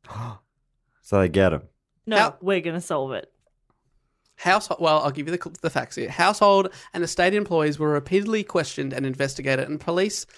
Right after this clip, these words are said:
Speaker 3: started to suspect an inside job.
Speaker 2: Mm, mm.
Speaker 3: The Lindberghs had been in their New Jersey home on a Tuesday for the first ever time. So how did the kidnappers know that they would even be there, and which bedroom that Charlie would be sleeping in on the second floor of
Speaker 2: That's
Speaker 3: the
Speaker 2: like
Speaker 3: mansion?
Speaker 2: what I said.
Speaker 3: Yeah. How do they know?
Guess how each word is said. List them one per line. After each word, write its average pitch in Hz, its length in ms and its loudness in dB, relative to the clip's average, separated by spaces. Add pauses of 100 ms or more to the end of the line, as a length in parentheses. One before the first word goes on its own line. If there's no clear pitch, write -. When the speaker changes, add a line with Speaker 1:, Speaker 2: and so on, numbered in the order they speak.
Speaker 3:
started 156 400 2
to 156 100 -6
suspect 143 520 -4
an 139 140 -10
inside 135 400 -4
job. - 360 -4
Speaker 2:
Mm, 208 220 -4 (300)
mm. 180 220 -2 (540)
Speaker 3:
The 180 100 4
Lindberghs 196 720 4
had 165 180 -4
been 175 180 4
in 170 160 2
their 160 120 0
New 202 180 0
Jersey 165 300 0
home 147 240 0
on 139 60 2
a 139 60 2
Tuesday 170 500 0
for 165 120 -4
the 165 60 -6
first 202 460 -2 (120)
ever 170 200 0
time. 143 580 -6 (280)
So - 140 -6
how 202 220 0
did 220 140 -2
the 190 60 -4
kidnappers 175 520 -4
know 156 180 0
that 143 120 -6
they 135 100 2
would 131 100 0
even 147 300 -2
be 143 200 0
there, - 300 -8 (320)
and 175 240 2
which 170 180 -2
bedroom 156 380 2
that 135 140 -4
Charlie 139 340 0
would 131 140 -4
be 131 100 -4
sleeping 143 400 -2
in 117 140 -4
on 147 180 -6
the 143 80 -8
second 135 360 -6
floor 127 260 -2
of - 60 -6
Speaker 2:
That's - 100 -4
Speaker 3:
the 349 60 2
Speaker 2:
like 349 80 2
Speaker 3:
mansion? 370 120 4
Speaker 2:
what 403 80 6
I 403 60 4
said. 440 760 2
Speaker 3:
Yeah. 147 240 0
How 170 180 2
do 185 60 0
they 175 120 2
know? 147 340 0